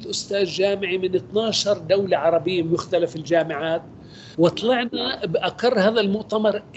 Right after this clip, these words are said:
إعلان عمان للحريات الأكاديمية في الجامعات. الأولوية الثالثة حرية التعبير. إحنا فقط هنا كمركز دربنا ثلاثمائة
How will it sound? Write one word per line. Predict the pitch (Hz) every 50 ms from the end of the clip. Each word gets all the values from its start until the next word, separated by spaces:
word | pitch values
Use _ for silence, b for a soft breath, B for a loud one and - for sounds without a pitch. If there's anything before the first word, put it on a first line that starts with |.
| 190
إعلان | 160 151 147 165 180 202 214 226 240 240 247 247 254 233 - - -
عمان | 151 143 151 175 180 175 170 180 185 180 185 202 226 220
للحريات | 196 185 185 170 - - 175 165 170 196 220 240 240 233 -
الأكاديمية | 208 - - 196 - - 190 190 185 208 208 214 226 226 226 226 220
في | 185 - - 214 208 202
الجامعات. | 196 190 190 170 143 180 185 180 180 175 175 151 147 165 165 165 170 170 170 - - - B B B B B B B B
الأولوية | 147 165 190 185 190 190 214 208 196 190 202 202 240 262 262 277
الثالثة | 254 - - - 247 226 208 - - 208 214 220 214 - B B B B B
حرية | B - 208 208 214 254 247 - -
التعبير. | 220 220 - 208 151 147 151 165 175 160 160 175 - - - B B B B B B 247
إحنا | 247 - 226 233 208
فقط | - - 247 - - 240 226 - -
هنا | 226 214 196
كمركز | 190 - 202 196 190 214 214 208 214 - 208 220 226 208 - - B B B B B 160 147
دربنا | 190 185 185 185 208 247 254 220 208 208 196 190 175
ثلاثمائة | - - 190 185 196 190 185 - - 202 214 254 247 - 180 160